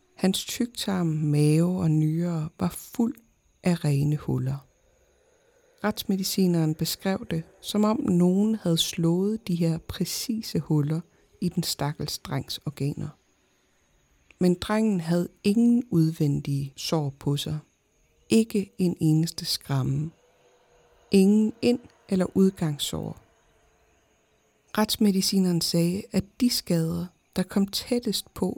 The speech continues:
at ligne det, drengen havde, var dem fra en meget påvirket mand,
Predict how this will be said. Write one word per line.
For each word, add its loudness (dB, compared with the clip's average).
at 2
ligne 0
det, -4
drengen -2
havde, -4
var 2
dem 0
fra -2
en 4
meget 0
påvirket 0
mand, 0